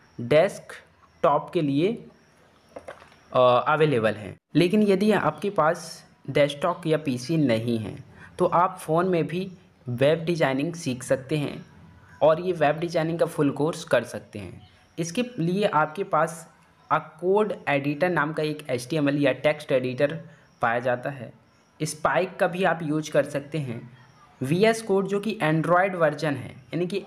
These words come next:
Android में चलने के लिए बनाया गया है, उसका भी आप यूज़ कर सकते हैं। इसके साथ साथ जो मेरा most और important फेवरेट टेक्स्ट एडिटर है Enrita,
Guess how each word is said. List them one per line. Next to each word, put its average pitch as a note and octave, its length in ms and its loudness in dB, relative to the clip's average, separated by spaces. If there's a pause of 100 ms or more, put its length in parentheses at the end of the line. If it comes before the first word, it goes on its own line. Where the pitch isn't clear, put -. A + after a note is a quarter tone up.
Android E3 540 2
में F#3+ 440 -4
चलने D#3 320 0
के E3+ 100 -2
लिए E3 480 -2 (560)
बनाया C3 400 4
गया C3+ 240 4
है, B2+ 280 -6 (420)
उसका C#3+ 220 2
भी D#3+ 140 2
आप D#3 180 4
यूज़ D#3+ 260 -4
कर D#3 100 2
सकते D#3 300 -6
हैं। F#3+ 60 -2
इसके E3 300 -4
साथ D#3 200 2
साथ F3 160 -6
जो F3 160 -4 (340)
मेरा F3 360 4
most E3 560 -2
और D#3 180 4
important D3+ 520 -4
फेवरेट F#3+ 680 0 (360)
टेक्स्ट E3 280 2
एडिटर D3+ 400 4
है C3+ 260 -4
Enrita, G#2 440 -2